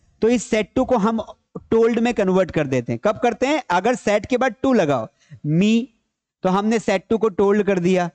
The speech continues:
तो she said to me, इन्वर्टेड कॉमा को हटाकर क्या लगा दिया? That लगा दिया। अब बताओ ये कौन सा पर्सन है? तो दिमाग में क्या आ रहा? I फर्स्ट पर्सन है, है ना? अब मान लीजिए फर्स्ट पर्सन की जगह पर यहाँ पर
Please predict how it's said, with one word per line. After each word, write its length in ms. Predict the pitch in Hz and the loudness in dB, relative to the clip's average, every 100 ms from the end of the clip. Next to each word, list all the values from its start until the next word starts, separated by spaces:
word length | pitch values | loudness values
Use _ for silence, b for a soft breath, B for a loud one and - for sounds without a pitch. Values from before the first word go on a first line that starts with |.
| _ _ _ _ _ _ | _ _ _ _ _ _
तो 160 | - 190 | -4 -4
she 960 | - - - - _ _ _ - 240 262 | -4 -12 -20 -20 _ _ _ -4 0 0
said 260 | - 208 196 - | 2 0 0 0
to 60 | 220 | 2
me, 240 | 208 240 240 - | 2 2 -2 -2
इन्वर्टेड 500 | 185 190 208 240 240 | 0 0 0 -2 -2
कॉमा 320 | 208 208 214 | -2 0 0
को 140 | 226 | 0
हटाकर 480 | 190 180 202 196 214 | -2 0 -2 0 -2
क्या 180 | 185 202 | 0 0
लगा 280 | 196 185 185 | 2 2 0
दिया? 200 | 190 190 | 0 0
That 340 | 147 151 156 | 0 -2 0
लगा 180 | 160 151 | 0 0
दिया। 160 | 147 143 B B - | 0 -4 B B -4
अब 140 | 185 | -2
बताओ 300 | 180 185 196 | 0 0 0
ये 120 | 196 | 0
कौन 240 | 185 185 175 | 0 -2 0
सा 140 | 190 | -2
पर्सन 420 | 170 180 - 170 | -2 -2 -2 -2
है? 120 | 165 156 _ - _ _ _ - | -2 -6 _ -20 _ _ _ -4
तो 60 | |
दिमाग 320 | 151 170 185 185 | -2 0 2 0
में 140 | 185 | 0
क्या 140 | 196 | 0
आ 40 | 190 | 0
रहा? 240 | 190 160 | 0 -2
I 120 | 165 180 | -2 -2
फर्स्ट 300 | 175 185 - | -2 -2 -2
पर्सन 360 | 185 202 180 | -2 0 0
है, 140 | 170 170 _ _ _ _ - | 0 -4 _ _ _ _ -6
है 100 | 156 | -2
ना? 120 | 196 - b 180 | -2 -4 b -2
अब 120 | 202 | 0
मान 260 | 196 214 | 2 2
लीजिए 260 | 240 202 214 | 0 0 -2
फर्स्ट 360 | - 196 214 - | 0 -2 -2 -2
पर्सन 320 | 196 202 190 | -2 -2 -2
की 80 | 180 | -2
जगह 260 | 165 175 | 0 0
पर 180 | 170 214 | 0 0
यहाँ 340 | 170 165 185 | 0 0 0
पर 180 | 180 196 | -2 -4